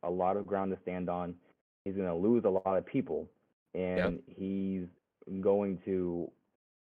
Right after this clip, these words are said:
Speaker 1: slowly but surely dig this hole down and down and down and down that's gonna take him out of the position that he's in and drag him
Speaker 2: Mm-hmm.
Speaker 1: all the way back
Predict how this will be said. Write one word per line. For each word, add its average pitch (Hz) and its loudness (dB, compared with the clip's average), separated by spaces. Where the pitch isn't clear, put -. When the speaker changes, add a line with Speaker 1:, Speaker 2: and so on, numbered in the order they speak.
Speaker 1:
slowly 110 6
but 107 4
surely 95 6
dig 107 6
this 95 6
hole 92 8
down 101 2
and 104 2
down 101 4
and 101 0
down 101 2
and 101 0
down 92 0
that's 90 -2
gonna 90 -2
take 95 0
him 92 -4
out 92 0
of 101 4
the 104 4
position 101 -2
that 101 -2
he's 107 0
in 95 0
and 95 -2
drag 92 4
him 90 -2
Speaker 2:
Mm-hmm. 101 2
Speaker 1:
all 101 8
the 92 -6
way 110 2
back 90 2